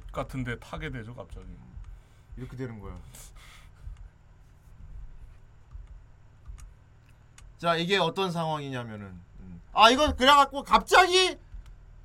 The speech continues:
Speaker 2: 완전히 신지 에바의 타라가 되는 거예요. <laughs> 신지 에바의 타라.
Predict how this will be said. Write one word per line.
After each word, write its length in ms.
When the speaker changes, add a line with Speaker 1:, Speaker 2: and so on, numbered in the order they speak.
Speaker 2:
완전히 840
신지 480
에바의 340
타라가 380
되는 220
거예요. 240
<laughs> 1300
신지 440
에바의 280
타라. 340